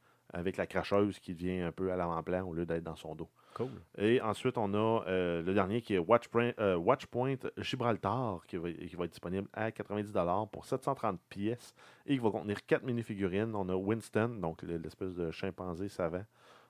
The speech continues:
Speaker 1: On a Mercy, qui est l'ange, euh, healer. Et on a, euh, Farah et Reaper. Donc, il y a moyen d'avoir Reaper deux fois si t'achètes tous les kits.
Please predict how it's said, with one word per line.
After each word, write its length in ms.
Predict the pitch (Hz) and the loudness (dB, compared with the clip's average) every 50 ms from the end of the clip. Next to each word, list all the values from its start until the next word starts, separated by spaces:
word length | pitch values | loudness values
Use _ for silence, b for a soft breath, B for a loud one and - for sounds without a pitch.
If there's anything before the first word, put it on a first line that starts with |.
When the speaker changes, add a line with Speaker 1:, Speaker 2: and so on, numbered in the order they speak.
| b b | b b
Speaker 1:
On 160 | - 92 90 | -6 -2 0
a 80 | 92 95 | 0 2
Mercy, 520 | 98 104 107 101 - - - - 113 113 - | 4 6 4 4 4 0 -6 -6 -6 -6 -6
qui 160 | - 92 92 | -4 -4 -2
est 40 | 90 | 0
l'ange, 560 | 87 85 92 104 107 101 95 95 90 85 90 | 0 0 0 -2 -4 -6 -6 -8 -8 -6 -4
euh, 200 | 85 80 80 80 - | -4 -2 -2 -4 -4
healer. 460 | 101 98 92 90 90 87 92 101 110 110 b b b b b b b b b _ | -4 -2 -2 0 0 0 0 0 -2 -6 b b b b b b b b b _
Et 180 | - 98 104 101 | -4 0 0 0
on 140 | 87 90 90 | 0 0 2
a, 20 | |
euh, 560 | 92 92 87 85 82 82 82 82 80 80 78 | 2 4 4 4 4 2 2 2 2 0 -2
Farah 460 | - - 110 95 85 95 101 120 - - | 0 2 2 4 6 6 4 4 4 2
et 220 | 117 117 120 - - | 2 2 2 0 0
Reaper. 600 | 101 107 107 - - 95 92 90 82 78 73 - | 0 0 0 2 0 0 2 2 0 -4 -4 -6
Donc, 220 | - 78 78 80 - - | -10 -10 -10 -10 -12 -14
il 80 | 73 73 | -14 -12
y 40 | 76 | -12
a 40 | 76 | -10
moyen 240 | 78 80 82 95 | -8 -6 -6 -6
d'avoir 480 | 101 90 - 82 85 90 95 90 - - - - | -6 -6 -6 -4 -4 -4 -4 -6 -8 -14 -14 -12
Reaper 400 | 87 90 92 90 - 92 104 113 | -10 -8 -8 -6 -4 -4 -4 -2
deux 200 | 107 92 95 104 | -2 -2 -2 -2
fois 280 | 101 - - 92 92 90 _ _ _ _ _ _ | -4 -6 -6 -6 -6 -6 _ _ _ _ _ _
si 80 | _ - | _ -18
t'achètes 300 | - 78 - - - _ | -16 -16 -16 -16 -18 _
tous 160 | - _ - | -20 _ -18
les 60 | 85 | -18
kits. 140 | - - - | -16 -16 -18